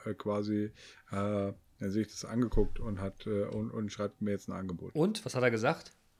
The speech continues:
Speaker 1: Eigentlich, eigentlich nix.
Speaker 2: Okay.
Speaker 1: Ich glaube, also, also ich weiß auch nicht, ob ich den jetzt unbedingt, äh, äh, äh, engagieren werde.
Speaker 2: Hm.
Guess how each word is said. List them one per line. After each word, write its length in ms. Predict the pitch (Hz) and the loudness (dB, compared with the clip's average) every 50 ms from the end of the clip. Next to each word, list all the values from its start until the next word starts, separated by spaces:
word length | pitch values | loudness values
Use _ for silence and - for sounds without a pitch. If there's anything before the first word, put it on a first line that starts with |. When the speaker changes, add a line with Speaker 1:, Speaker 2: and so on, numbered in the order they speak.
| - _ _ _ _ _ _ _ _ _ _ _ _ _ _ _ _ _ _ _ _ _ _ _ _ _ _ _ _ _ _ _ _ _ - | -20 _ _ _ _ _ _ _ _ _ _ _ _ _ _ _ _ _ _ _ _ _ _ _ _ _ _ _ _ _ _ _ _ _ -14
Speaker 1:
Eigentlich, 480 | - - 98 101 98 92 85 - - - _ - - | -6 0 0 0 0 0 -4 -8 -12 -14 _ -14 -8
eigentlich 280 | - 101 92 - - - | -4 -4 -4 -4 -4 -4
nix. 340 | 95 90 - - - - _ _ _ _ _ _ _ _ - | -4 -4 -4 -8 -12 -12 _ _ _ _ _ _ _ _ -12
Speaker 2:
Okay. 300 | - 104 92 98 98 98 - - - - - - - - - - - - - - | -10 -6 -2 -2 -4 -4 -6 -12 -20 -20 -20 -20 -20 -20 -20 -18 -18 -18 -20 -20
Speaker 1:
Ich 80 | - - | -14 -2
glaube, 340 | - 98 98 98 107 113 - | 0 2 4 4 4 2 2
also, 200 | 123 117 98 98 | 2 2 2 4
also 160 | 95 95 95 | 2 4 2
ich 140 | 95 90 - | 2 0 4
weiß 220 | 101 101 110 110 | 6 6 8 10
auch 100 | 123 120 | 10 10
nicht, 180 | 113 113 113 123 | 12 12 10 10
ob 140 | 120 110 101 | 8 6 4
ich 120 | 104 - | 4 4
den 140 | - 117 117 | 8 8 10
jetzt 140 | 127 123 113 | 10 10 8
unbedingt, 480 | 127 120 110 110 113 110 110 107 - - | 8 8 8 10 10 8 6 4 4 6
äh, 680 | 107 104 104 104 104 107 - 107 101 98 98 98 98 95 | 8 10 10 10 10 6 4 2 2 2 4 4 4 2
äh, 40 | 95 - - - - - - - - - | 0 -4 -8 -18 -16 -16 -14 -12 -6 -2
äh, 220 | 98 98 98 98 98 95 | 2 4 4 4 4 6
engagieren 560 | 104 104 101 104 98 98 107 110 110 101 95 | 4 6 8 8 10 12 12 12 12 12 12
werde. 360 | 90 90 90 87 85 90 87 - - _ _ _ _ _ _ _ _ _ _ _ _ _ _ _ _ _ _ _ _ _ _ _ _ _ _ _ _ _ _ _ _ _ _ _ _ _ _ _ _ _ _ _ _ _ - _ _ - | 12 10 10 10 8 6 4 0 -2 _ _ _ _ _ _ _ _ _ _ _ _ _ _ _ _ _ _ _ _ _ _ _ _ _ _ _ _ _ _ _ _ _ _ _ _ _ _ _ _ _ _ _ _ _ -20 _ _ -4
Speaker 2:
Hm. 260 | 113 110 110 107 107 | -2 0 0 0 -2